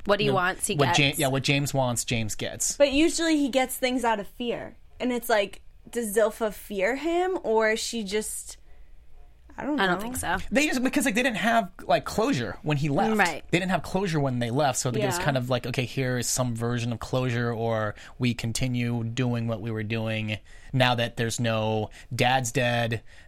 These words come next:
Speaker 2: Um, I'm not bound to a husband anymore,
Speaker 3: I'm
Speaker 2: so
Speaker 3: unamused.
Speaker 2: we can
Speaker 3: I'd rather
Speaker 2: kinda
Speaker 3: him be
Speaker 2: be
Speaker 3: with Lorna than be with Zilpha.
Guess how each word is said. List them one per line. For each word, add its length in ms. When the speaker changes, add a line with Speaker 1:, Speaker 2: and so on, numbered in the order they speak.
Speaker 2:
Um, 500
I'm 200
not 260
bound 360
to 380
a 60
husband 640
anymore, 500
Speaker 3:
I'm 100
Speaker 2:
so 300
Speaker 3:
unamused. 340
Speaker 2:
we 80
can 120
Speaker 3:
I'd 80
rather 220
Speaker 2:
kinda 100
Speaker 3:
him 60
be 80
Speaker 2:
be 120
Speaker 3:
with 80
Lorna 340
than 200
be 120
with 180
Zilpha. 180